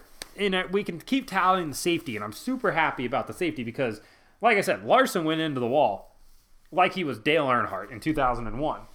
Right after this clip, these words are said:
and he got out and walked away. Perfectly fi-, perfectly fine from what we could tell and what he said. At w-, at some point, though, somebody's not getting out and walking away, and that's what scares me about this, is that everybody's just so complacent, sort of, with the safety,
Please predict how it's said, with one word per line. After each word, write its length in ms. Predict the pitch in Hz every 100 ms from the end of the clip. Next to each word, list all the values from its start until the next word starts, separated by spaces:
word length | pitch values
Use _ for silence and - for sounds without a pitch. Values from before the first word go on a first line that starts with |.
| - - -
and 120 | 143 175
he 80 |
got 200 | 277 220
out 120 | 190 160
and 80 |
walked 220 | 156 135 120
away. 180 | 98 - _ _ _
Perfectly 320 | 151 160 143
fi-, 240 | 123 120 - 123 131 - _ -
perfectly 360 | 175 208 160 139
fine 220 | 139 107
from 140 | 117
what 120 | 117 127
we 80 |
could 140 | 110 98
tell 160 | 110
and 100 | 92
what 100 | 107
he 100 | 117
said. 240 | 110 92 85 - _ - - - - - - - - - - - - -
At 180 | 170 165
w-, 220 | 156 170
at 80 | 160
some 240 | 180 302
point, 300 | 311 220 262
though, 120 | - 95
somebody's 460 | - 226 240 190
not 240 | 190 165 170
getting 220 | 160 160
out 140 | 139
and 80 | 143
walking 300 | 139 123 131
away, 360 | 147 202 123 120 - -
and 120 | 147 190
that's 200 | 220 208
what 120 | 180
scares 340 | - 143 123
me 80 | 113
about 300 | 95 92 -
this, 260 | 107 85 -
is 220 | 156 127
that 220 | 151 131
everybody's 480 | 175 226 214 202 -
just 220 | 160 -
so 200 | 170 170
complacent, 640 | 151 123 180 190 190 113 - -
sort 240 | - 143
of, 100 | 113
with 260 | 135 156 -
the 80 | 123
safety, 560 | - 214 - 110 117